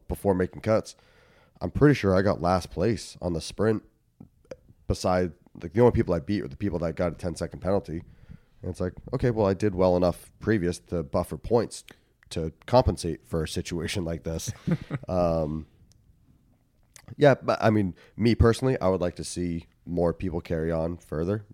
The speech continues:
Speaker 1: but it's, it's a privately owned business. They can do whatever the fuck they want.
Speaker 2: That's true.
Speaker 1: It's
Speaker 2: It's their game, and we
Speaker 1: Yeah.
Speaker 2: play it.
Speaker 1: Yeah, exactly. Like, if you don't like the rules,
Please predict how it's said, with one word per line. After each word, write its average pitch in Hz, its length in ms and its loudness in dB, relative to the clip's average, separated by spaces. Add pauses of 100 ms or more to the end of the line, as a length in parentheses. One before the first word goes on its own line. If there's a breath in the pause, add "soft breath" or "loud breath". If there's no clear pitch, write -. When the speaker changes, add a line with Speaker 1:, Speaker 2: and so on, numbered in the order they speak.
Speaker 1:
but 76 240 -8 (680)
it's, - 180 -20 (120)
it's - 140 -20
a - 40 -20
privately 123 320 0
owned 110 160 2
business. 95 360 0
They 90 80 -6
can 110 120 -4
do 98 120 0
whatever 101 200 -2
the 90 80 -8
fuck - 300 -10
they 80 80 -6
want. 98 320 -2 (100)
Speaker 2:
That's 135 160 -14
true. 120 340 2
Speaker 1:
It's - 360 -10
Speaker 2:
It's - 80 -16
their 120 180 4
game, 113 300 6
and 92 100 0
we 101 60 8
Speaker 1:
Yeah. 123 160 8
Speaker 2:
play 110 140 2
it. 87 120 -8 (240 soft breath)
Speaker 1:
Yeah, 123 280 8
exactly. 92 580 4
Like, 87 220 0
if - 160 -4
you 98 120 2
don't 113 320 6
like 92 240 2
the 98 80 -4
rules, 117 580 -2